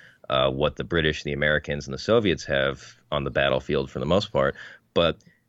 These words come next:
the Americans, the Allies have numbers, and they're able to maneuver around and, you know, basically overwhelm these tanks. Like, it doesn't matter how much armor you have.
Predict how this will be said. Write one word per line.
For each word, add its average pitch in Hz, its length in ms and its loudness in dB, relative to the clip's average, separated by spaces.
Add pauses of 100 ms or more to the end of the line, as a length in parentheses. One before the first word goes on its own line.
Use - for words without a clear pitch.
(120)
the 92 120 2
Americans, 87 920 -2
the 90 120 0
Allies 101 340 2
have 76 200 -4
numbers, 73 640 -6 (400)
and 82 120 -4
they're 87 140 4
able 90 160 2
to 85 60 -2
maneuver 82 640 -2
around 76 720 -2
and, 67 800 -6
you 73 100 -6
know, 69 160 -2 (140)
basically 85 420 0
overwhelm 71 720 2
these 64 180 -4
tanks. 73 300 -2
Like, 76 100 0
it 80 60 2
doesn't 92 200 4
matter 92 200 4
how 82 220 -2
much 85 160 0
armor 76 320 -2
you 67 100 -4
have. 73 400 0